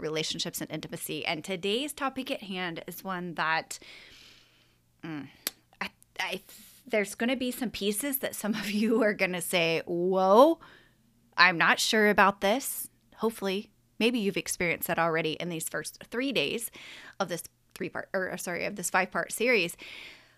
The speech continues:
Hopefully there's been something that's shaken you.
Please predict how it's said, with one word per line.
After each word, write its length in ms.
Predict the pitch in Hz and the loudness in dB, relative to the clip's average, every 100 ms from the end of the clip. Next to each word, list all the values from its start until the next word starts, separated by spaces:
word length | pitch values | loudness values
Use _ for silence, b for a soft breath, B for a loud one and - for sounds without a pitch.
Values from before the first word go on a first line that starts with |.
| B _ | B _
Hopefully 360 | _ 339 339 320 | _ -2 2 2
there's 180 | 214 202 | 4 2
been 180 | 214 185 | 0 -2
something 340 | 185 170 160 | -4 -4 -4
that's 200 | 151 - | -4 -2
shaken 380 | - 143 147 135 | -2 -2 -6 -8
you. 220 | - - | -8 -10